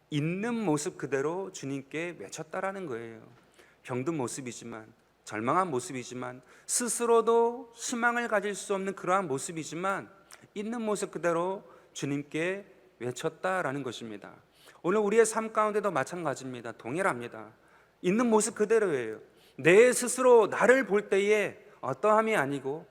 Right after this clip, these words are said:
어떤 환경과 상황이 아니고, 주님 앞에 서 있는 한 존재로서, 한 인생으로서 멸망치 않기 위하여서 그 독생자 예수 그리스도까지 주신 것처럼 그것을 믿고 의지함으로 말미암아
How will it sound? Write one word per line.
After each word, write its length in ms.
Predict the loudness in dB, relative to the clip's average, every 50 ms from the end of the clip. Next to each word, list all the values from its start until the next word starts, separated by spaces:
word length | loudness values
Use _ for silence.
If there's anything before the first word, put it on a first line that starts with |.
| _ _ -4
어떤 280 | -4 0 2 2 2
환경과 460 | 2 0 -2 -4 -2 -2 0 4 2 2
상황이 460 | 2 2 2 4 4 4 4 4 2
아니고, 460 | 0 0 0 -4 -4 -6 -8 -8 -10 -16 -20 _ _ -20 -20 -20 -18 -10 -6
주님 360 | -2 0 2 2 2 6 6
앞에 220 | 6 6 6 4
서 220 | 4 4 2 0 0
있는 200 | 0 0 -2 -4
한 260 | -4 -4 -4 -4 -4
존재로서, 760 | -4 -4 -4 -2 0 0 0 0 -2 -6 -8 -12 -12 -14 -14 -18 _ _ _ _ _
한 280 | 0 0 2 2 2
인생으로서 840 | -2 -2 -2 -2 -2 -4 -2 -2 -2 -2 -2 -4 -6 -8 -10 -10 -10 -16 _ _ _ _ _ _ _ _ _ _ -20 -20 -8 4
멸망치 520 | 10 10 10 12 12 10 8 8 6 8 10
않기 400 | 10 10 8 6 -2 -2 0 4
위하여서 380 | 8 8 10 10 8 6 2
그 160 | 0 0 0
독생자 580 | 2 2 0 0 0 -2 -2 0 4 4 4 6
예수 480 | 6 4 2 2 0 -2 -2 -4 -4 -2
그리스도까지 640 | -2 -2 -2 2 2 0 4 4 4 4 4 2
주신 280 | -6 -6 -8 -6 -4 -2
것처럼 460 | -4 -4 -4 -4 -8 -8 -8 -10 -12 -20 _ _ -20 -20 -16
그것을 320 | -2 4 4 4 6 4 0
믿고 400 | 0 -2 -4 -4 -4 -2 -2 -2
의지함으로 460 | -2 0 2 2 2 2 4 4 4
말미암아 720 | 4 4 2 2 0 0 0 -2 -2 -2 -4 -4 -4 -6